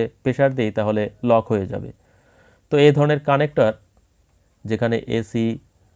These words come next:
ফ্রিজের পার্টস বিক্রি করা হয়, ওই সমস্ত দোকানে পাওয়া যায়।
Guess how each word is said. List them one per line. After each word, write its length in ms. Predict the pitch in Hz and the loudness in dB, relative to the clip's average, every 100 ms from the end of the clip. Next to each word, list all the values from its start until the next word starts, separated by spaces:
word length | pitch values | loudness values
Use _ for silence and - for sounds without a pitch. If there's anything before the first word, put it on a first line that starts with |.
| _ _ | _ _
ফ্রিজের 540 | _ 120 117 110 117 | _ -2 0 2 0
পার্টস 340 | - 113 113 113 | 2 2 2 0
বিক্রি 280 | 113 113 143 | -6 -4 -4
করা 220 | 143 139 | 0 0
হয়, 220 | 120 104 - | 0 -2 -4
ওই 180 | 120 113 | -2 -2
সমস্ত 340 | 107 113 110 | 0 -4 -4
দোকানে 480 | 117 107 117 123 107 127 _ | -6 -4 -4 -4 -6 -10 _
পাওয়া 240 | - 107 104 | 2 2 2
যায়। 200 | 104 | -4